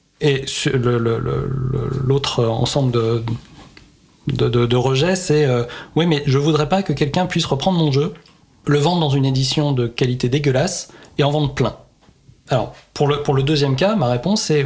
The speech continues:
Ouais, mais si quelqu'un, » ah, on nous remonte, les règles sont faites pour être contournées comme dans la vie. <laughs> C'est, c'est, c'est une manière de voir les choses. Euh, euh, si quelqu'un m-, montre que ton jeu peut être vendu dans un format différent,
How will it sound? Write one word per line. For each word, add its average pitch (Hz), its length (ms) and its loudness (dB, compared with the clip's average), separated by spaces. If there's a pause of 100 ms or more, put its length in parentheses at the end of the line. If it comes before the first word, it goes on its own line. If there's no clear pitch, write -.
(120)
Ouais, 147 400 0
mais 139 120 0
si 196 200 -2
quelqu'un, » 170 560 0 (160)
ah, - 240 -4
on 127 60 0
nous 123 100 0
remonte, 143 340 0 (200)
les 123 80 0
règles 131 160 0
sont 135 160 -2 (120)
faites 190 240 -2
pour 160 120 0
être 139 100 -6
contournées 165 460 0
comme 185 160 0
dans 175 100 2
la 160 120 2
vie. 139 200 0 (1400)
<laughs> - 480 -4
C'est, - 240 0
c'est, 139 220 0
c'est - 160 -6
une 131 120 2
manière 151 240 2
de 180 60 0
voir 147 120 0
les 127 60 0
choses. - 240 -4 (560)
Euh, 147 880 2 (420)
euh, 139 140 2
si 233 220 -2
quelqu'un 180 560 0 (560)
m-, 147 100 2
montre - 880 -2
que 185 80 2
ton 180 240 0
jeu 190 120 0
peut 226 120 -2
être 143 140 2
vendu 156 340 0 (160)
dans 139 240 0
un 147 60 0
format 151 260 0
différent, 135 640 -2